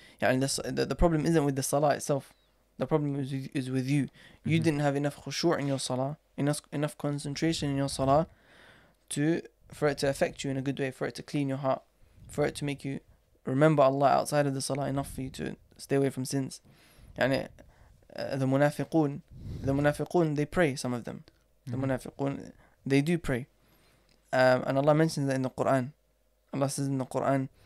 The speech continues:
Speaker 1: "و-، وإذا قاموا إلى الصلاة قاموا كسالى."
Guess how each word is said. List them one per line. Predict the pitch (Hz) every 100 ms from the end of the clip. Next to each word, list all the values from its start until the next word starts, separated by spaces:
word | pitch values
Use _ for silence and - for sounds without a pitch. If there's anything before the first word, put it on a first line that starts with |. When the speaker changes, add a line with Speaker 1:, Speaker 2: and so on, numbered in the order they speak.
| - - -
Speaker 1:
"و-، | - 131
وإذا | - 131 - - 139 135 131
قاموا | - 143 135 131
إلى | 131
الصلاة | - 135 139 143 - -
قاموا | 143 143 151 151
كسالى." | 143 - 160 135 123